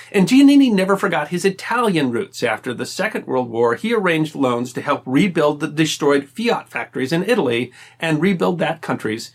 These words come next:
economy. A P Giannini's impact on banking for the little guy, on economic development in the West, and on international banking was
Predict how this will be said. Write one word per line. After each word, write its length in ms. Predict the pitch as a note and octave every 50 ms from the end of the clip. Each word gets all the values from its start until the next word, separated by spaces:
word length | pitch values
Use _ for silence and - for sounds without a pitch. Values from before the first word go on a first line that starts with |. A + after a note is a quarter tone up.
| _ _ -
economy. 640 | - - - A#3+ G#3+ E3 B2+ G#2+ - - - - _ _ _ _ _ _ _ _ _ _ _ _ _ _ _ _ _ _ _ _ _ -
A 160 | F#3 B3+ C4+
P 260 | C4+ - C#4 B3 F3
Giannini's 720 | D#3 F#3 F#3+ F#3 D#3+ D3 C#3 C#3 C#3 C3 B2+ A#2+ - - - -
impact 600 | B2+ B2+ C#3 C#3+ C#3+ - - G#2 F#2+ G2+ - -
on 300 | A2 A#2 A#2+ B2 B2+ A#2
banking 540 | - - D#3+ G3 G3 F#3+ - G3 F#3+ F#3+ F3+
for 180 | - - F3+
the 140 | D#3+ D#3+ D#3+
little 420 | D3+ C#3 C3+ D3 E3 D3 A#2+ A2
guy, 540 | G#2+ - - A2 G#2 G#2 F#2+ F2 - G#2+ G#2+ -
on 320 | C3+ C3 C3 C3 C3+ C#3 F#3
economic 520 | G#3 A3 - A#3 G3+ G3+ G3+ G3 G3+ F#3+ -
development 480 | E3+ D3 D3 D3 D3 D#3 D3+ D3+ C3+
in 120 | C#3 C3+ B2
the 60 | B2
West, 400 | A#2 B2+ A#2 G#2 - - - -
and 140 | E3+ D#3 D3+
on 160 | E3 E3 E3
international 640 | - F#3 G3 G3+ F#3+ F#3 E3+ E3+ E3+ - - C#3+ B2
banking 420 | B2 C#3+ D3+ D#3 D3 - A#2+ A#2+
was 180 | A#2+ B2+ B2+